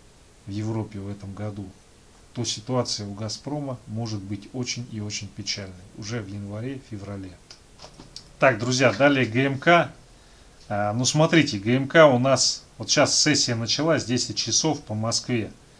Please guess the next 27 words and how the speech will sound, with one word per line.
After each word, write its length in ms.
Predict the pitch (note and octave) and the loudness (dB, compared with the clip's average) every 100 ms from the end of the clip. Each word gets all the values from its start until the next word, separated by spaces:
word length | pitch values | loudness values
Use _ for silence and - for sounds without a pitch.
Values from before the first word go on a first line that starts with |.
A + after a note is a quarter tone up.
| - - - - | -20 -20 -18 -4
Но 140 | A#2 | 2
он 100 | D#3+ | 4
как 180 | D#3 C3 | 4 2
бы 80 | B2+ | 2
на 120 | B2 | 2
недельном 600 | C#3+ D3 D#3 C#3 A2+ G2 - - - - | 2 4 4 4 4 -2 -12 -20 -16 -2
таймфрейме 640 | A#2+ B2 - F3 D#3 A#2 | -2 0 2 4 4 2
в 320 | G#2+ G#2+ G2+ | -2 -6 -4
этом 280 | C3 C#3+ C3+ | -4 -2 -2
диапазоне 640 | A#2+ B2+ - B2+ D#3 D3 | 0 0 2 0 2 0
находится, 580 | A2 A2 - A2+ G2 - | 0 -2 -4 -6 -6 -8
восемнадцать 640 | G2 - A#2+ C3 A#2 G#2+ - | -6 -6 -2 -2 -2 -4 -6
триста, 520 | C#3 D#3+ - C3+ B2 - - - - - - - - - | -4 -2 -2 -4 -6 -12 -20 -20 -20 -20 -20 -20 -20 -10
а, 280 | G2+ G#2 G#2 | -6 -4 -4
восемнадцать, 640 | A2 - B2+ B2 B2+ A2+ - | -2 -2 0 0 -2 -6 -8
девятнадцать 720 | A2 B2 B2+ C#3 C3 A#2+ G#2 - - - - - | -4 -2 0 0 0 -4 -6 -12 -20 -20 -20 -20
девятьсот. 640 | G2 G#2+ B2+ B2+ C3 G2+ - - - - - - - - | -8 -2 -2 0 -2 -4 -8 -20 -20 -20 -20 -20 -20 -16
Соответственно, 600 | - A#2 - F3+ - A#2 | -4 -2 2 2 2 0
вот 80 | C#3+ | -2
идёт 240 | C#3+ C3 | 0 -2
поджатие, 720 | - B2+ C3 F3 E3+ - G2 - - | 2 2 4 2 2 0 -6 -8 -8
и, 360 | A2+ A#2+ A#2 A2+ | -2 0 0 -4
э, 300 | A2 G#2+ G#2+ | -6 -6 -6
в 80 | |
ближайшее 540 | G2 A#2 D3+ C3 - A#2 | -6 0 2 2 0 -4
время, 360 | C3+ D#3+ C3+ | 0 2 2
если 540 | G2+ G#2 A#2+ - A2+ | -2 -2 -2 -2 -6